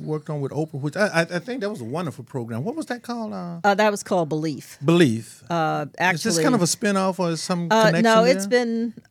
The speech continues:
Speaker 2: uh, operating for the last fifteen years or so. Uh,
Speaker 1: Hmm.
Speaker 2: there are interfaith alliances all over the, uh, country. Uh, ours in Culver City actually was,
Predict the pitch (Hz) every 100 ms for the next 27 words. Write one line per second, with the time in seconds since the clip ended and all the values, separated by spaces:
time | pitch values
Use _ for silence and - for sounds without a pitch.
0 | _ 175 - 180 196 196 185 185 190 175
1 | 160 160 160 165 - - 185 - 180 170
2 | 175 170 185 - 190 254 _ _ _ -
3 | 214 113 175 165 - 185 170 175 160 160
4 | 160 160 165 156 165 151 156 160 165 160
5 | 160 160 151 151 151 147 147 151 - 151
6 | 151 - 147 143 _ - 196 202 226 233
7 | 254 _ _ _ _ _ 180 170 - 202
8 | 294 214 180 170 202 190 156 156 254 214
9 | 170 165 180 - 170 165 151 156 147